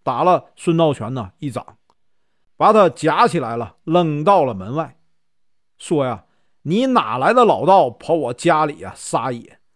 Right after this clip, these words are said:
我好好的媳妇，怎么是妖精啊？你快走！”说完呢，把门一关呢，回去了。孙道全心里冤得上，一想这烦恼啊，都是因为强出头啊招来的，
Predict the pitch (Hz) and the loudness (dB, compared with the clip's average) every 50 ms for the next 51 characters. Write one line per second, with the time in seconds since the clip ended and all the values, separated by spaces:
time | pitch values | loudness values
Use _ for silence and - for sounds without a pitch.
0 | _ _ _ _ _ - 151 160 185 214 - - - 214 247 247 185 190 151 151 | _ _ _ _ _ -4 0 2 4 4 2 4 4 4 4 4 4 2 2 2
1 | 165 170 - - - 160 202 226 226 226 165 - - _ - - 156 131 151 190 | 0 0 -2 -4 -6 -2 -2 0 0 0 -2 -4 -8 _ -4 -4 -4 -2 0 -2
2 | 202 226 254 214 214 233 208 165 147 143 143 156 175 170 - _ _ - 131 143 | -2 -2 0 2 4 4 4 4 2 0 -4 -6 -8 -8 -10 _ _ -12 -12 -10
3 | - - 254 233 151 156 175 190 - - _ _ _ _ _ _ _ _ _ _ | -4 -2 0 0 2 2 0 0 -2 -4 _ _ _ _ _ _ _ _ _ _
4 | _ _ _ _ _ _ _ - - 175 160 143 147 170 180 180 170 _ _ _ | _ _ _ _ _ _ _ -2 2 4 4 4 4 2 0 -2 -4 _ _ _
5 | _ _ _ _ _ _ - 151 143 135 139 143 170 220 247 254 240 202 151 160 | _ _ _ _ _ _ -4 -4 -2 -2 -2 -2 0 0 0 0 0 0 2 2
6 | 156 143 117 95 95 92 - - _ _ _ - 104 113 120 - 139 120 - _ | 2 2 0 -2 -10 -16 -18 -20 _ _ _ -14 -14 -12 -12 -12 -12 -14 -14 _
7 | _ _ _ _ _ _ _ _ _ _ _ _ _ _ _ - - 254 254 262 | _ _ _ _ _ _ _ _ _ _ _ _ _ _ _ -6 -4 -2 0 2
8 | 285 269 247 208 139 165 202 233 247 220 196 - - - 240 240 214 160 175 196 | 4 4 4 4 2 2 0 0 0 0 -2 -4 -4 -4 -4 -2 0 0 -2 0
9 | 185 190 196 180 151 123 127 143 165 170 - _ _ _ _ _ - 254 254 247 | 2 2 4 4 2 0 -2 -4 -6 -6 -8 _ _ _ _ _ -8 -6 -4 -2
10 | 214 139 160 147 - 131 131 123 - _ _ - 240 226 190 - - - 170 196 | -2 -2 -2 -4 -4 -6 -10 -10 -14 _ _ 2 2 2 2 2 -2 0 0 0
11 | 247 247 220 190 - - 110 120 123 127 127 - 196 202 190 220 220 196 165 147 | 2 2 0 -2 -2 -4 -4 -6 -6 -4 -2 -2 0 0 0 0 2 2 2 2
12 | 165 180 185 190 - - - - - 175 226 247 190 208 190 147 120 113 139 175 | 2 0 0 -2 -6 -16 -10 -4 -4 -4 -2 -4 -4 -4 -4 -4 -4 -2 0 2
13 | 190 170 120 - _ - 180 143 120 107 101 107 120 127 - | 2 2 0 -2 _ -2 -2 -2 -2 -2 -4 -6 -8 -10 -12